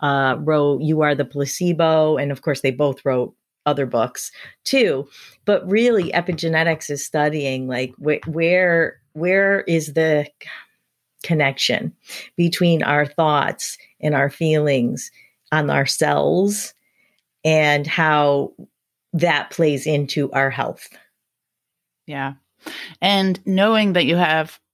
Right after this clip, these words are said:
Speaker 2: I'm, uh, you know, most of what you need inside you to do things. And I don't wanna go off on a whole thing about all kinds of things. Obviously, if you get really sick, you need help,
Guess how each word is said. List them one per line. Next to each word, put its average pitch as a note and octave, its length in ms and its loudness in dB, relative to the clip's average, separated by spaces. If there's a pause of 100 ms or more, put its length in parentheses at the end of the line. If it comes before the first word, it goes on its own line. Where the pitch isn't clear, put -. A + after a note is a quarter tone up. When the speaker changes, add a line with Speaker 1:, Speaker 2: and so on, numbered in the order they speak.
(680)
Speaker 2:
I'm, F3 280 0 (600)
uh, - 60 -10 (240)
you C#3 240 -6
know, C3+ 240 0
most F#3 460 0
of D#3+ 120 -2
what E3 220 0
you F3+ 160 0
need E3 520 0
inside D#3 560 0
you C#3 240 -6
to - 140 -12
do C#3 200 -4
things. - 380 -14 (160)
And F3+ 140 0
I G3+ 140 2
don't A#3 100 0
wanna A3 180 2
go F3+ 120 0
off F3 200 0
on E3 60 2
a E3 60 2
whole E3+ 340 0
thing D3+ 400 -2
about D3+ 300 2
all D3 180 2
kinds C#3 320 -4
of C3 80 -16
things. A2 460 -10
Obviously, D#3+ 500 0
if D3+ 120 -6
you D#3 80 -6
get C#3 180 -6
really C#3 220 -6
sick, - 440 -4
you D#3 80 -4
need D#3 200 -4
help, F3 340 0